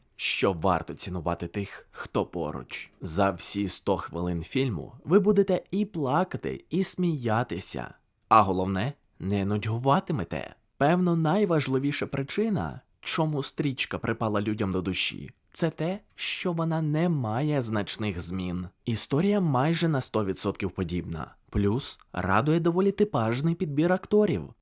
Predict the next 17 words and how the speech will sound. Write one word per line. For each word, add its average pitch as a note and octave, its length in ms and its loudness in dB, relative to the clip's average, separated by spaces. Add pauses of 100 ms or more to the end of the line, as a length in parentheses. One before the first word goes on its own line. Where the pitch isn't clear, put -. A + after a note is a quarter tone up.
(120)
Всі - 360 0
зіграли C3 520 0
прекрасно, F2 720 -4
тут D#3 220 -4
немає D3 520 0
дратуючих A#2+ 640 -4
характерів. F#2 800 -6
Плюс B2+ 440 -2 (100)
візуально C#3 920 2
все - 340 2
оформлено A2+ 760 -2
неймовірно. G2 1160 0 (220)
Графіка F#2 540 -2
є F#2 260 0
на F2+ 220 0
високому G2 760 -2
рівні. E2 520 -4